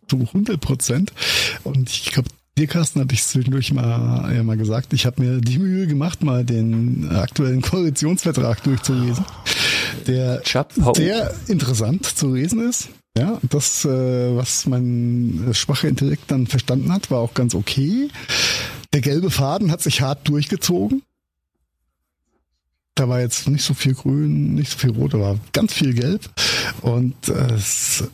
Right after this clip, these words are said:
Speaker 1: ja, ich glaub, er fühlt sich so ein bisschen als der, der Strippenzieher hinten dran, aber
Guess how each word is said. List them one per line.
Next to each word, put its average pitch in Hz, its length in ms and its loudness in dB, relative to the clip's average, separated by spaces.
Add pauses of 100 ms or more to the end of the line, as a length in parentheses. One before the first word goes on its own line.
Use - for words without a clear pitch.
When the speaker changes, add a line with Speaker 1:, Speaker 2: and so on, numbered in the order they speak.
(140)
Speaker 1:
ja, 190 400 2
ich - 460 0
glaub, - 180 2
er 196 100 2
fühlt - 280 0
sich - 160 0
so 214 80 0
ein 170 100 2
bisschen 208 320 0
als 185 360 -2 (120)
der, 147 460 2 (580)
der 120 80 2
Strippenzieher 143 680 0
hinten 131 260 0
dran, 147 400 0 (180)
aber 117 420 2